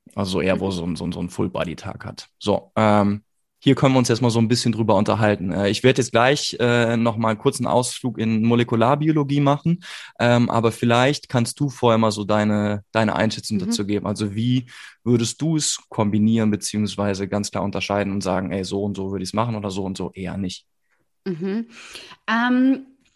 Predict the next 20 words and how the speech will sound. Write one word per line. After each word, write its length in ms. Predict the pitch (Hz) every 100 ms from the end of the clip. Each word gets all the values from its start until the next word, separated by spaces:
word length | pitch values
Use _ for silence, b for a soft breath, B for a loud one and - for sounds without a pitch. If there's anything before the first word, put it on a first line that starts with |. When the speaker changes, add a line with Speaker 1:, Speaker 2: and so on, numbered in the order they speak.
| _ _ _ _ -
Speaker 2:
ich 180 | 226 240
hab 140 | 294 302 _ _ _ _ _ _ _ _
gerade 380 | 226 233 269 285
drüber 240 | - 240
nachgedacht, 500 | 233 269 - 240 247 -
wie 140 | 226
würde 140 | 240 247
ich 220 | 262 -
das 180 | 277 -
in 160 | 233
mein 260 | 226 202 226
Training 280 | 240 220 190
integrieren, 480 | 214 208 - 247
wenn 140 | 214 214
ich 120 | 208
jetzt, 360 | 208 - - -
äh, 380 | 202 196 196 180
so 200 | 180 190
ruderaffin 680 | 190 240 220 175 - 202 180
wäre. 340 | 170 170 139